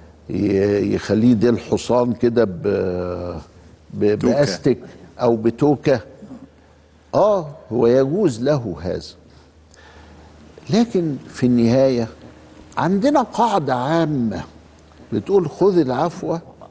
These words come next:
Speaker 1: وأمر بالعرف وأعرض عن الجاهلين". لما ألاقي إن هذه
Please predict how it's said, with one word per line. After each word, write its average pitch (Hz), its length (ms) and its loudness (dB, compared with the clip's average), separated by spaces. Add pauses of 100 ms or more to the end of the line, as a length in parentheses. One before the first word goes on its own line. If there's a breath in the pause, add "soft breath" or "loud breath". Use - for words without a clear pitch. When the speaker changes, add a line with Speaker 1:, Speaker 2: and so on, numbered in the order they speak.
(400)
Speaker 1:
وأمر 135 460 0
بالعرف 147 680 0 (380)
وأعرض 147 520 2
عن 110 180 0
الجاهلين". 87 680 -6 (1500 loud breath)
لما 180 440 2
ألاقي 226 540 4
إن 170 160 2
هذه 170 720 2